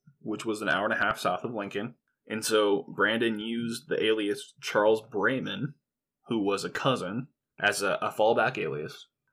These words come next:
And Brandon headed for Richardson County, Nebraska, to stay at the farmhouse along with Carrie and her boyfriend, Mike, as well as the lady that actually lives at the house, Lisa Lambert.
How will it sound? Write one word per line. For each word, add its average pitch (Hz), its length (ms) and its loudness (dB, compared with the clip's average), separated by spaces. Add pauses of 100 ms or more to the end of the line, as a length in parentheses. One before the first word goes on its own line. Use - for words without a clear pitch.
(180)
And 120 500 -4 (440)
Brandon 113 360 2
headed 117 280 2
for 120 180 0
Richardson 113 480 -2
County, 127 280 0
Nebraska, 127 680 2 (600)
to 117 100 -4
stay 110 220 4
at 113 100 2
the 120 80 2
farmhouse 110 640 0
along 101 460 -2
with 98 340 0 (460)
Carrie 110 380 4
and 123 80 0
her 139 100 4
boyfriend, 110 560 2
Mike, 101 340 -4 (260)
as 110 140 2
well 110 320 4
as 101 400 -2 (360)
the 107 140 2
lady 101 320 2
that 98 140 0
actually 101 420 -4
lives 156 260 6
at 131 60 -4
the 107 120 2
house, 98 420 0
Lisa 101 360 -2
Lambert. 107 480 0